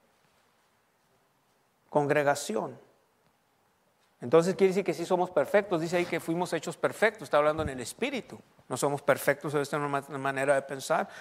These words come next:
Nuestro cuerpo no es perfecto. Comemos mucho, engordamos, no dormimos bien, andamos todos ojerosos, nos arrugamos, etcétera. No,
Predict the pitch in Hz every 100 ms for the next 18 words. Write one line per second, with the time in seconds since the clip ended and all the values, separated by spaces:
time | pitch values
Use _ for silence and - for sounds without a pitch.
0 | - 131 - 120 135 135 147 139 - 147
1 | 139 - 156 - 247 - _ _ _ _
2 | _ _ _ _ _ 117 123 147 165 143
3 | 196 226 233 131 117 123 156 170 180 -
4 | - - - 147 170 165 175 160 202 156
5 | 135 131 135 143 139 143 143 165 170 151
6 | 127 131 123 117 143 170 143 117 165 156
7 | 175 180 - _ _ _ - - _ _
8 | _ _ - 127